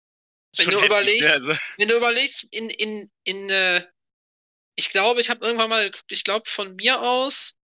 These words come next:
Speaker 2: bis nach Mailand sind, glaub ich, mit dem Auto elf Stunden oder so. Also ich glaub, in, in sieb-, in siebzehn Stunden bist du entweder in
Speaker 1: Einfach von
Speaker 2: Südfrankreich
Speaker 1: Deutschland durch halb Europa, ey. <laughs>
Speaker 2: Ich wollte grad sagen, also in siebzehn, in siebzehn Stunden bist du von hier aus,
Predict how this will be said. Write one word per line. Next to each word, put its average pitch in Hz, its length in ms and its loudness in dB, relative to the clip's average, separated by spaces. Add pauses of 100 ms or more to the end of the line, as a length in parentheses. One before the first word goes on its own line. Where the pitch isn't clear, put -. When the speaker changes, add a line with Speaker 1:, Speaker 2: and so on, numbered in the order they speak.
(140)
Speaker 2:
bis - 280 0
nach 185 260 -4
Mailand 170 720 -2
sind, 151 160 -12
glaub 160 140 -4
ich, 170 140 -4
mit 156 120 -16
dem 156 80 -14
Auto 165 420 -2
elf 160 280 -2
Stunden 131 320 -6
oder 120 260 -18
so. - 140 -6 (960)
Also 156 140 2
ich 160 60 0
glaub, 202 200 0
in, 196 220 -2
in 185 160 -2
sieb-, 233 300 0
in 196 120 -2
siebzehn 254 360 0
Stunden 247 420 -2
bist 240 220 0
du 220 240 0
entweder 233 480 0
in 208 80 -6
Speaker 1:
Einfach 208 240 -2
von - 180 0
Speaker 2:
Südfrankreich 190 160 2
Speaker 1:
Deutschland 247 300 0
durch 175 240 0
halb 180 180 0
Europa, 170 500 0
ey. 147 160 2 (240)
<laughs> 208 120 2 (180)
Speaker 2:
Ich - 60 -4
wollte 226 140 2
grad 240 120 -2
sagen, 262 200 2
also 226 140 0
in 226 120 -2
siebzehn, 254 300 -6
in 208 120 -8
siebzehn 269 300 -2
Stunden 285 280 -2
bist 277 200 -2
du 254 40 -4
von 233 220 -2
hier 269 200 0
aus, 269 280 -2